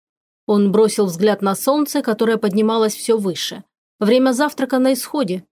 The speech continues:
а воспитанницы всё нет и нет. Эрик выразительно поднял бровь, словно говоря, что давно бы двинулся в путь, если бы не девицы, которые долго прихорашиваются по поводу и без.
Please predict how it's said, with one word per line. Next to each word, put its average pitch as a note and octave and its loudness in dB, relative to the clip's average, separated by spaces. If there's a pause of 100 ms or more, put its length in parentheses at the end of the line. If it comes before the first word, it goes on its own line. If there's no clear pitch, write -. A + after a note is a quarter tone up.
(120)
а G#3+ 2
воспитанницы G#3+ 0
всё D4 -2
нет A3+ 0
и A#3+ -4
нет. G#3 -6 (640)
Эрик B3 2
выразительно A#3 2
поднял G#3+ 2
бровь, C#4 0
словно A#3 0
говоря, A#3 0
что A3+ -2
давно A3 0
бы C4+ 0
двинулся C4 0
в - -10
путь, F#3+ -4 (240)
если A#3 2
бы A3 2
не C4 2
девицы, G3 0
которые G3+ 0
долго B3+ 0
прихорашиваются A3+ -2
по G3 -2
поводу G3+ -2
и B3 -4
без. F3 -8